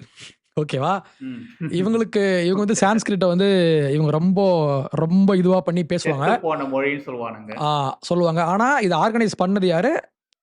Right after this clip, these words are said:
Speaker 1: அங்க இருந்த ஒரு சான்ஸ்கிரிட் பேராசிரியரும் அந்த ஹெச் ஓ டியும். இந்த
Speaker 2: ஓகே.
Speaker 1: ஹெச் ஓ டியோட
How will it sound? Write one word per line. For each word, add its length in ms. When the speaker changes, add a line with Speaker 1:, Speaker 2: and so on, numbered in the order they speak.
Speaker 1:
அங்க 280
இருந்த 220
ஒரு 200
சான்ஸ்கிரிட் 440
பேராசிரியரும் 920
அந்த 140
ஹெச் 200
ஓ 80
டியும். 180
இந்த 160
Speaker 2:
ஓகே. 20
Speaker 1:
ஹெச் 240
ஓ 80
டியோட 180